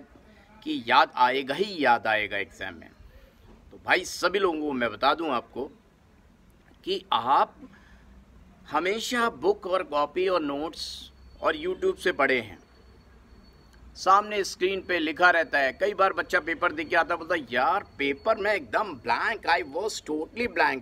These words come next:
but घर आते ही सब आ गया। अरे, कैसे नहीं याद आ जाएगा? आपने notes खोल के देखे, आपको दिख गया concept, या आप बात करते हुए आए हैं, discussion, इतना lengthy discussion, सब कुछ याद आना ही था।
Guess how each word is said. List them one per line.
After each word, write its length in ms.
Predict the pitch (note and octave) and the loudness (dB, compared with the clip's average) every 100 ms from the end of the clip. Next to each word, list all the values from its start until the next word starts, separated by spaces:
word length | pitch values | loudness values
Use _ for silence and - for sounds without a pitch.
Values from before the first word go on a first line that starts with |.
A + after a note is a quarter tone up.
| - | -6
but 100 | D3+ | -10
घर 220 | C#3 F3 | -2 2
आते 220 | A3 A3 | 4 2
ही 180 | B3+ D#3 - _ - - _ _ _ | -4 -6 -12 _ -20 -20 _ _ _
सब 300 | - - F#3+ | -8 0 2
आ 120 | F#3+ F3+ | 4 2
गया। 200 | D#3+ D3 | 0 -2
अरे, 200 | A#2 C3 | -4 -4
कैसे 340 | C#3 D#3 F#3 | 0 0 0
नहीं 140 | G3 | 0
याद 220 | G3 F#3 F3 | 0 2 2
आ 60 | |
जाएगा? 340 | E3 D#3+ C#3+ C#3+ | 2 2 0 0
आपने 220 | C3+ D3 | 0 0
notes 340 | D3 F3+ - | 0 -2 -4
खोल 200 | E3+ F3+ | -4 -2
के 120 | F3+ | -2
देखे, 280 | D#3+ D3+ C3+ | 0 0 0
आपको 280 | B2+ B2 C#3+ | -2 -2 -6
दिख 180 | C#3 F#3 | -4 -2
गया 220 | E3+ F3+ | 0 0
concept, 520 | D#3 D#3 C#3 D3 - | 0 -4 -2 -4 -2
या 140 | C3+ D3 | 0 0
आप 180 | C#3 A2+ | 0 0
बात 240 | C#3+ F3 | 0 0
करते 280 | E3+ E3+ F#3 | -2 -4 -4
हुए 240 | E3+ D#3+ | -2 2
आए 200 | D#3+ D3+ | 4 4
हैं, 140 | D#3+ D3 | 2 -2
discussion, 460 | C3 - C#3+ E3 | -6 -6 -6 -4
इतना 240 | D#3 A#2+ D#3 | -4 -2 -2
lengthy 340 | C3+ A#2 D3+ | -2 -2 -4
discussion, 480 | C3+ A#2 A#2 A2+ E3 | -6 -6 -8 -6 -8
सब 240 | D3+ B2 | -8 -8
कुछ 180 | - E3 | -8 -2
याद 220 | B2+ D3+ | 2 2
आना 200 | C#3+ B2 | 2 0
ही 140 | F3+ A3 | -2 -2
था। 260 | - - | -2 -2